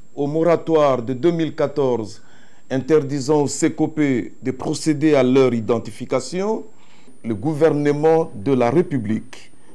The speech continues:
par mon ministère, lève ce jour ces moratoires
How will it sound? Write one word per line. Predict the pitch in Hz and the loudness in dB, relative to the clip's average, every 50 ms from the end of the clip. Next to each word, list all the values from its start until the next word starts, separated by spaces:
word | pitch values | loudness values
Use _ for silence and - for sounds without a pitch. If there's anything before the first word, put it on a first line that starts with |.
| - - | -10 -2
par | - 120 113 110 | 2 2 4 4
mon | 113 127 156 165 | 4 4 4 4
ministère, | 160 156 147 143 139 139 - - 151 151 156 165 165 165 170 - - - - - - - - - - - - | 4 4 2 2 0 -2 0 2 4 4 6 6 4 2 0 -4 -12 -14 -14 -14 -14 -16 -16 -14 -14 -10 -4
lève | 113 123 139 156 160 160 156 131 127 139 | 0 4 8 10 10 10 8 6 4 0
ce | 131 - - - - - 196 196 | 0 0 -4 -8 -2 4 6 6
jour | 175 139 135 143 120 104 98 98 85 - - - - - - - - | 6 6 2 0 0 0 0 -4 -6 -10 -12 -14 -14 -14 -14 -14 -14
ces | - - - - 151 147 | -12 -8 -2 2 4 4
moratoires | 139 135 131 131 123 120 127 139 143 143 147 151 156 156 151 | 6 6 6 6 4 2 2 2 4 6 6 4 4 2 -2